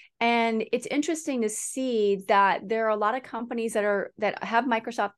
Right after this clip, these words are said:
three sixty-five, so they obviously have Teams, but they're also using Zoom as well.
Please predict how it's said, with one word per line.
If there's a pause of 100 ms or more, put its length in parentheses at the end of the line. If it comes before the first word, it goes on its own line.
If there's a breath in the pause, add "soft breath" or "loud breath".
three
sixty-five,
so
they
obviously
have
Teams, (520 soft breath)
but
they're
also
using
Zoom
as
well.